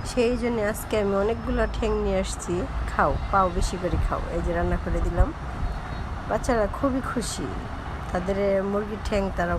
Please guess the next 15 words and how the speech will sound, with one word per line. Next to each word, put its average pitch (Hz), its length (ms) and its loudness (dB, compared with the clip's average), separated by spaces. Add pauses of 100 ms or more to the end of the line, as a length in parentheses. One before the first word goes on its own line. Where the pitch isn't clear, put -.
(160)
খুবই 220 240 -4
পছন্দ 175 440 2
করে। 165 220 0 (760)
কিন্তু 254 320 -2
বাছতে 247 400 2 (100)
কষ্ট 269 300 0
হয়, 185 360 2
কিন্তু 233 220 -2
অবশ্য 208 340 -2 (120)
খাইতে 196 260 -2
মুরগির 185 460 0
পা 175 120 2
অনেক 165 220 -2 (120)
মজা 156 260 0
লাগে। 147 280 0